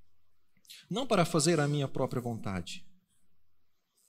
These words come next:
e sim a vontade daquele que me enviou." Jesus tinha uma missão: salvar aqueles que eram seus, alimentar aqueles que eram seus. "E a vontade do meu Pai é essa:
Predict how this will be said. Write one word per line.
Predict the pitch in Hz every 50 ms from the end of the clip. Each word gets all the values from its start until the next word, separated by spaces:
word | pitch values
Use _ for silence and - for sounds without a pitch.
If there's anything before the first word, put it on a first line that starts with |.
| -
e | - 110
sim | - - 170 175
a |
vontade | 147 131 139 123 - 131 135 131 127 127
daquele | 123 117 - - 135 131 127
que | - - 123
me | 120 120
enviou." | 113 107 110 110 127
Jesus | 160 180 214 208 -
tinha | - - 233 220
uma | 220 214 214
missão: | 214 214 185 - - - 156 151 156 147 123
salvar | - - - 180 175 160 175 175
aqueles | 165 - - - 180 165 156 - -
que | -
eram | 160 151 147 135
seus, | 117 - - - 139 135 135 127 120 - - - - - - - - - - _ _ _ - - - - - - - - - - - - - - - _ _ _ _ _ -
alimentar | 151 156 170 185 180 170 151 - 175 175 165
aqueles | 151 - - - 175 170 151 - -
que | - 165
eram | 160 151 151 139 -
seus. | - - - - 143 151 147 120 - - - - - - - - - - _ _ _ _ - - - - - - - - - - - - - - _ - _ _ _ -
"E | 147
a | 151
vontade | 151 165 151 147 - 170 180 156 151 151
do | 165 165
meu | 165 151
Pai | 151 - 160 165 175 165
é | 143 127
essa: | 127 131 127 - - - - -